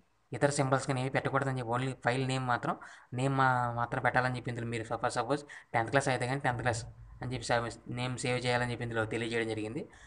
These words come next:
అదేవిధంగా ఫోటో అనేది వన్ ఎంబీ కంటే తక్కువ ఉండాలని చెప్పి ఇందులో స్కాన్ చేయాలని చెప్పి ఇందులో తెలియజేశారు. అదేవిధంగా సిగ్నేచర్ కూడా వన్ ఎంబీ కంటే తక్కువ సైజులో స్-, స్కాన్ చేయాలని చెప్పి ఇందులో మెన్షన్ చేశారు. అదేవిధంగా మీరు ఫిజికల్ హ్యాండిక్యాప్డ్ కోటాలో కానీ స్పోర్ట్స్ కోటాలో కానీ ఎక్సర్సైజ్ కోటాలో అప్లై చేస్తే కనుక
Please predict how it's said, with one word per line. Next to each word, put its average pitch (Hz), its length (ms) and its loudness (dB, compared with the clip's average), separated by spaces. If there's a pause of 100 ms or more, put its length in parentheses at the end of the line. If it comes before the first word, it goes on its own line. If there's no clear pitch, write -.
(160)
అదేవిధంగా 123 360 4
ఫోటో 139 280 6
అనేది 139 300 6 (640)
వన్ 135 160 12
ఎంబీ 135 240 10
కంటే 139 260 6
తక్కువ 131 340 2
ఉండాలని 123 320 6
చెప్పి 120 180 -8
ఇందులో 113 220 2 (1080)
స్కాన్ 131 300 4
చేయాలని 131 280 4
చెప్పి 123 140 -2
ఇందులో 120 160 -4
తెలియజేశారు. 113 520 2 (360)
అదేవిధంగా 127 400 2
సిగ్నేచర్ 139 400 2
కూడా 135 220 4
వన్ 131 180 6
ఎంబీ 123 200 4
కంటే 139 140 2
తక్కువ 131 220 -2
సైజులో 123 300 -2
స్-, 123 260 -6
స్కాన్ 123 280 -2
చేయాలని 120 240 0
చెప్పి 117 140 -6
ఇందులో 113 140 -2
మెన్షన్ 113 260 -6
చేశారు. 117 260 -2
అదేవిధంగా 123 480 0
మీరు 123 220 -4 (400)
ఫిజికల్ 135 300 6
హ్యాండిక్యాప్డ్ 131 380 4
కోటాలో 113 220 4
కానీ 131 140 0
స్పోర్ట్స్ 139 260 2
కోటాలో 127 240 0
కానీ 123 100 0
ఎక్సర్సైజ్ 135 300 -2
కోటాలో 123 220 0
అప్లై 117 180 0
చేస్తే 113 200 -2
కనుక 123 200 -2